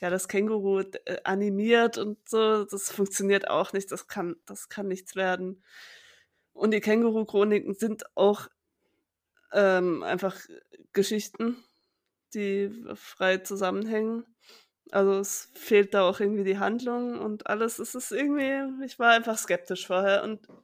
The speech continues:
ich war aber sehr positiv überrascht durch den Film und bin auch sehr froh, dass ich ihn gesehen habe, weil ich auch viele Momente wiederentdeckt habe, die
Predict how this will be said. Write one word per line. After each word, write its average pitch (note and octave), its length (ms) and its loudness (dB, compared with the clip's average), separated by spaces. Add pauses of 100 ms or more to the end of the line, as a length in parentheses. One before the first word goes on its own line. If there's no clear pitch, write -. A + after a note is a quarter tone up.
(140)
ich - 300 -8
war G#3 240 4
aber A3 260 0
sehr A3+ 280 0
positiv A#3 640 -6
überrascht B3 480 -2 (120)
durch G3 200 -10
den G3+ 140 -8
Film G3 340 -4
und G3+ 200 -12
bin G#3 160 -6
auch G#3 160 -4
sehr A3 180 -4
froh, A3+ 200 -4
dass A#3+ 200 -4
ich A#3+ 120 -12
ihn A#3 140 -8
gesehen C4 400 -4
habe, G3+ 340 -6 (640)
weil G#3 180 6
ich A3 140 -4
auch G#3+ 200 -2 (720)
viele A#3+ 300 -4
Momente G#3+ 580 0
wiederentdeckt B3 800 -2
habe, C4+ 500 -2 (220)
die G#3+ 260 -2